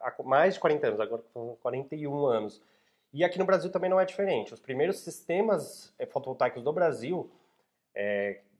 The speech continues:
foram os sistemas S M A, né? Então, é, eu não sei se é exatamente o primeiro, mas o, o, é, a gente tem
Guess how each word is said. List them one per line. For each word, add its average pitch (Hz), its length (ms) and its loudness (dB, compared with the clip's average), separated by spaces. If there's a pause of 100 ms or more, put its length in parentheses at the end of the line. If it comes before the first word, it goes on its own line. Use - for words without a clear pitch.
(600)
foram 160 520 0
os 120 140 -14
sistemas 139 300 0
S 139 180 0
M 131 140 0
A, 98 180 4
né? 101 340 -4
Então, 113 360 -6 (160)
é, 104 260 -4
eu 107 60 -6
não 123 100 -2
sei 143 140 -10
se 165 60 -4
é - 20 -4
exatamente 151 360 0
o 165 40 -4
primeiro, 143 500 0
mas 107 220 0
o, 113 100 -12
o, 110 280 -16 (340)
é, 101 280 -14 (320)
a 107 80 0
gente 131 160 -4
tem 135 320 -4